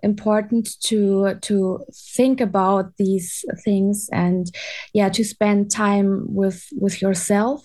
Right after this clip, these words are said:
and to work on that. Um, and for me, it's always been important in these situations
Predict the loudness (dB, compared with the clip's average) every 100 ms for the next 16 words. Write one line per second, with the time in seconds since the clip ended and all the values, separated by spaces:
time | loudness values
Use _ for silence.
0 | -2 -2 0 0 0 2 0 2 0 2
1 | 0 0 0 -4 -8 -14 -14 -14 -16 -4
2 | 2 4 4 4 2 0 -2 0 2 2
3 | 4 2 0 -4 -4 -4 -4 -6 -2 2
4 | 2 2 2 -2 -10 -10 -10 -2 0 2
5 | 4 4 2 2 0 0 0 -2 -4 0
6 | 2 2 0 -2 0 0 0 0 0 0